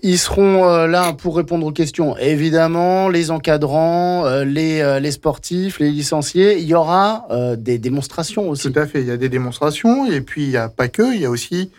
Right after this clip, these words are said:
Speaker 2: la possibilité pour des jeunes, de, pour certains clubs, de pouvoir essayer, euh, que ce soit,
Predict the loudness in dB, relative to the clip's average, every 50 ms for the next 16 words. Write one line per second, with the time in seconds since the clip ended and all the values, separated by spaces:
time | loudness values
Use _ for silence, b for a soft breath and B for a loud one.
0 | b b b b b b b -2 0 0 -2 -2 -2 -2 -2 0 -2 0 0 2
1 | 2 2 2 0 0 -2 -2 0 0 0 0 2 2 2 2 2 2 2 0 2
2 | 0 -2 -2 -4 -6 -10 -14 -10 -6 -4 -6 -4 -4 -4 -4 -4 -6 -4 0 2
3 | 2 2 2 0 -4 -10 B B B B B B B B 2 2 2 2 0 -4
4 | -8 -4 -2 2 2 4 2 2 0 -4 -4 -2 0 0 0 -2 -2 -2 0 0
5 | 0 0 2 2 4 4 4 2 2 0 0 -2 -2 -2 -4 -4 -4 -4 -6 -8
6 | -8 -8 -8 -6 -4 -2 -2 0 -2 -4 -6